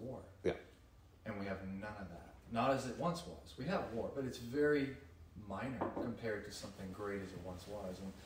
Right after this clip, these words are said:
Speaker 1: what, in, in some way, war brought out, you know, chivalry, masculinity,
Speaker 2: Right.
Speaker 1: authentic, and, and, and of course, countries that were Catholic and countries
Speaker 2: Right.
Speaker 1: that were, even if it wasn't a justified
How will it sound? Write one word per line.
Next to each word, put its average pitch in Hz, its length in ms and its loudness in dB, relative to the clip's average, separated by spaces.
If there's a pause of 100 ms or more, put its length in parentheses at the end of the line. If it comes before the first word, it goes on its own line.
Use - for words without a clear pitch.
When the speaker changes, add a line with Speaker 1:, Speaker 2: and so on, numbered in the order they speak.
(500)
Speaker 1:
what, 175 320 4
in, 139 300 0
in 139 140 -2
some 147 320 0
way, 156 180 4 (140)
war 123 180 2
brought 110 320 4
out, 101 360 2 (800)
you 110 140 4
know, 98 200 4 (600)
chivalry, 107 560 2
masculinity, 98 840 -2 (220)
Speaker 2:
Right. 78 180 8
Speaker 1:
authentic, - 340 -4
and, 98 120 -4
and, 113 180 0
and 113 380 2
of 117 100 -10
course, 117 240 2
countries 110 440 0
that 98 180 2
were 95 60 -2
Catholic 95 600 -4 (120)
and - 140 -14
countries 92 200 0
Speaker 2:
Right. 78 180 6
Speaker 1:
that - 120 -2
were, 95 160 -4 (440)
even 113 180 2
if 101 120 -2
it 101 60 0
wasn't 101 340 2
a - 20 -8
justified 98 600 0